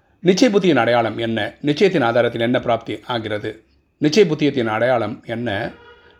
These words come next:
நிச்சயத்தின் ஆதாரத்தில் என்ன பிராப்தி ஆகிறது? பதில், ஃபர்ஸ்ட் பாயிண்ட், நிச்சய புத்தி குழந்தைகள் ஒளி மீது தியாகம் ஆகக்கூடிய உண்மையான விட்டில் பூச்சிகளாக இருப்பார்கள், வட்டமிட்டு வருபவர்கள் அல்ல.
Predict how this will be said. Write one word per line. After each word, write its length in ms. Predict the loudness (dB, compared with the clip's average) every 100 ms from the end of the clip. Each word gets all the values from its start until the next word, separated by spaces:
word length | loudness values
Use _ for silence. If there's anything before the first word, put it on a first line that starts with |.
| -2
நிச்சயத்தின் 420 | 4 4 4 2
ஆதாரத்தில் 420 | 0 0 0 -2
என்ன 180 | -2 -2
பிராப்தி 500 | -2 -4 -6 -12 -10 -8
ஆகிறது? 600 | -6 -4 -6 -6 -10 _ _ _ _ -2
பதில், 280 | -2 -4 -8 -12 _ _
ஃபர்ஸ்ட் 260 | -8 -4 -2
பாயிண்ட், 340 | -2 -2 -4 -8 -20 -4 0
நிச்சய 240 | 2 2
புத்தி 200 | 2 0
குழந்தைகள் 420 | 2 0 0 -2
ஒளி 240 | 2 2 2
மீது 480 | 0 -2 -6 -8 _ _ _ _ _ _
தியாகம் 420 | 4 4 2 -2
ஆகக்கூடிய 760 | 0 0 -2 -2 0 0 0
உண்மையான 400 | -2 0 0 0
விட்டில் 300 | -2 -2 -2
பூச்சிகளாக 480 | -4 -4 -4 -2 -4 -6
இருப்பார்கள், 680 | -8 -6 -4 -4 -6 -8 -14 _ _ _ _ _ _ _ _ 0
வட்டமிட்டு 360 | 2 2 0 0
வருபவர்கள் 540 | 0 0 -2 -4 -8
அல்ல. 460 | -8 -8 -4 -6